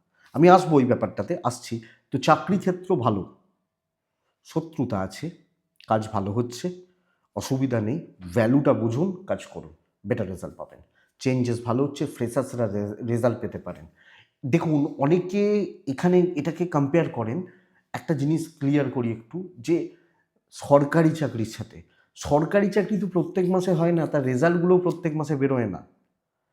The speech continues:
এবং সরকারি চাকরির জন্য যে সমস্ত স্টুডেন্টগুলো খাটছেন, আমি বহু স্টুডেন্ট তো দেখি যারা সিরিয়াসলি খাটছেন,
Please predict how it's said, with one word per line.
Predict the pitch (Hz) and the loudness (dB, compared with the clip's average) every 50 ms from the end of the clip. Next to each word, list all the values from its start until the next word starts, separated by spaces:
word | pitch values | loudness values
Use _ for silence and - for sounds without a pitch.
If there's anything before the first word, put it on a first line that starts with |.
| _ _ _ _ _ - | _ _ _ _ _ 2
এবং | - 151 185 202 175 147 156 170 | 4 6 8 8 8 6 4 0
সরকারি | 165 - - 139 135 135 - 156 175 | 0 0 0 0 0 0 -2 -2 -2
চাকরির | 165 185 180 156 156 190 170 | 0 -2 -2 -2 -2 -6 -4
জন্য | 147 175 185 196 208 170 | -2 -2 -2 -2 -2 -4
যে | 120 123 | -4 -4
সমস্ত | 120 123 160 160 180 175 180 - | -4 -4 -4 -4 -4 -4 -2 -4
স্টুডেন্টগুলো | 190 180 - - 139 127 139 143 156 160 165 170 180 180 | -4 -4 -4 -6 -4 -2 -2 -2 -2 -2 -2 -2 -2 -4
খাটছেন, | 180 - - - 127 127 - - - 175 131 104 - - - | -4 -6 -4 -4 -4 -4 -4 -4 -2 -2 0 -2 -4 -8 -6
আমি | 110 127 147 180 | -4 -2 0 0
বহু | 165 127 120 143 160 | 0 0 -2 -2 -4
স্টুডেন্ট | - - 170 156 160 165 160 160 | -6 -8 -8 -4 -4 -4 -2 -4
তো | 147 | -4
দেখি | 123 123 123 123 165 151 110 - - - - - _ _ _ _ | -4 -4 -4 -2 -4 -4 -6 -6 -10 -16 -20 -20 _ _ _ _
যারা | - 131 135 147 | -4 -2 -2 -2
সিরিয়াসলি | 147 - 143 135 139 160 151 160 - 156 | -2 -2 -2 0 0 0 0 -2 -4 -6
খাটছেন, | 143 - - 131 - - - - 131 92 | -6 -4 -6 -6 -6 -6 -6 -6 -6 -6